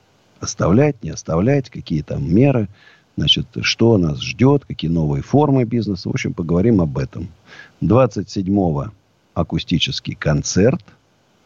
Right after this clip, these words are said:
Ну, с Вовкой, как вы знаете, мы любим позажигать. <clears throat> Ну и, конечно, новая песня прозвучит.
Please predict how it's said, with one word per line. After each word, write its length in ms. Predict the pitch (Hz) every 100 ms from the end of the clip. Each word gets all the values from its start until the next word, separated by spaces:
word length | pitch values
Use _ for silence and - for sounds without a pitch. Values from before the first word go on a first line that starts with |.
| _ _ _ -
Ну, 200 | - 202
с 120 | - -
Вовкой, 340 | 107 131 - -
как 180 | -
вы 100 | -
знаете, 440 | 76 76 69 - - -
мы 140 | 73
любим 260 | 156 147 147
позажигать. 720 | - 123 117 120 117 113 - _ _ _ _ _ _ _ _ -
<clears throat> 400 | 143 123 92 -
Ну 220 | 104 147
и, 100 | 160
конечно, 400 | - 90 110 110 -
новая 340 | 87 85 95
песня 320 | - - -
прозвучит. 540 | - 85 98 131 -